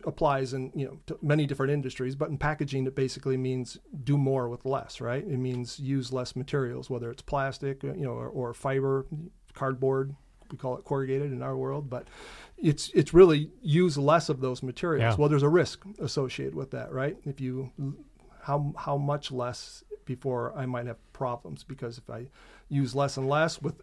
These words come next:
Speaker 1: with in, in, you know, all in a, the direction of doing good things from a sustainability perspective, but if that causes whatever's inside that packaging to get damaged, that's a way worse,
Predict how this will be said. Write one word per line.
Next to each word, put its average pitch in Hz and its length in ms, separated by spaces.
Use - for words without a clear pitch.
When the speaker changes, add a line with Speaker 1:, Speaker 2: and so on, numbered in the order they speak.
Speaker 1:
with 147 260
in, 151 160
in, 131 440
you 147 140
know, 131 60
all 147 280
in 131 100
a, 120 140
the 131 360
direction 139 420
of 131 120
doing 139 240
good 131 240
things 147 240
from 127 180
a 120 40
sustainability 143 680
perspective, 127 540
but 127 140
if 123 140
that 151 240
causes 139 420
whatever's 127 380
inside 165 440
that 127 200
packaging 127 460
to 123 60
get 131 220
damaged, 139 400
that's 147 160
a 131 60
way 147 300
worse, 127 440